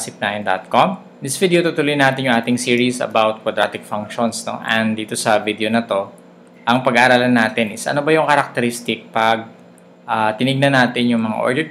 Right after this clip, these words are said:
pairs sa table, no? Nung mga, ah,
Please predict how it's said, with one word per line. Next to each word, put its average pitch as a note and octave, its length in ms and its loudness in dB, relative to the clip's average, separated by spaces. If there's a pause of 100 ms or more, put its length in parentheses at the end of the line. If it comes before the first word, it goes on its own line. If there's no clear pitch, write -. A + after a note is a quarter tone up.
pairs B2+ 560 -2 (720)
sa - 160 -8
table, B2+ 480 4
no? A2 320 -8
Nung B2 240 0
mga, A2 480 -2 (480)
ah, G#2+ 160 -4